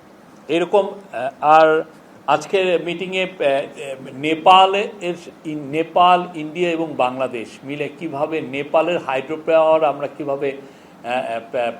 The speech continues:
বাংলাদেশে ইম্পোর্ট করতে পারি, সেগুলো, সে বিষয় নিয়ে, আহ, অনেক, আহ, বিস্তারিত আলোচনা হয়েছে। এটা, আহ, এই, এই সংক্রান্ত যে সমস্ত কাজগুলো করতে হবে, এই সংক্রান্ত একটা আমাদের ইউএন একটা কনভেনশনে হয়তোবা সাইন করতে হবে,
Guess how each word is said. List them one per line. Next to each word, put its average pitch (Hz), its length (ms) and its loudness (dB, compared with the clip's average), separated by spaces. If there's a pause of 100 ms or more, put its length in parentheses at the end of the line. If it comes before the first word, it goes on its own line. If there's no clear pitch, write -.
(180)
বাংলাদেশে 131 480 -4
ইম্পোর্ট 135 440 -6
করতে 165 280 -4
পারি, 151 360 -2
সেগুলো, 139 640 -8 (440)
সে 143 160 -10
বিষয় 139 300 -10
নিয়ে, 131 200 -4 (400)
আহ, 123 280 -4
অনেক, 131 260 -4 (120)
আহ, 110 460 -6
বিস্তারিত 139 500 -4
আলোচনা 143 440 -2
হয়েছে। 143 480 -6 (380)
এটা, 127 380 0
আহ, 120 560 -4 (140)
এই, 127 300 -8 (160)
এই 135 140 -12
সংক্রান্ত 139 600 -6
যে 120 180 -10
সমস্ত 143 460 -12
কাজগুলো 131 580 -6
করতে 143 260 -8
হবে, 120 300 -4
এই 120 160 -8
সংক্রান্ত 139 420 -8
একটা 139 220 -6
আমাদের 135 280 -6
ইউএন 131 280 -8
একটা 135 260 -12
কনভেনশনে 143 680 -6 (140)
হয়তোবা 139 300 -4
সাইন 135 380 -6
করতে 151 240 -6
হবে, 131 300 -6